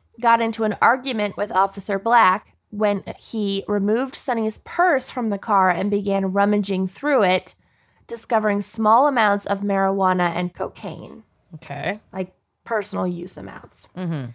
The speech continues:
Speaker 1: But Jesse is obviously on parole,
Speaker 2: Mm-hmm.
Speaker 1: so that's not good. Tefero demanded that Officer Black stop searching their possessions without a warrant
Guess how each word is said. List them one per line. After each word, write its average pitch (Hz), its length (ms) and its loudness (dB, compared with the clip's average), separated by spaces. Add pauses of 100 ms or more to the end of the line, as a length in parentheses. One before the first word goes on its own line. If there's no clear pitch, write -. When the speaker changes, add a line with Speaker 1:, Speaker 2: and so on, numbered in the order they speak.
(260)
Speaker 1:
But 208 160 6
Jesse 262 420 2
is 196 140 2
obviously 185 440 2
on 170 160 0
parole, 185 800 0 (100)
Speaker 2:
Mm-hmm. 147 360 -6 (440)
Speaker 1:
so 190 220 0
that's 180 240 4
not 165 220 0
good. - 160 -6 (300)
Tefero 294 580 6
demanded 233 520 0
that 202 240 6
Officer 208 460 2
Black 190 340 4
stop 262 460 2
searching 226 460 -2
their 190 140 2
possessions 208 720 0
without 196 240 2
a 180 40 2
warrant 208 640 2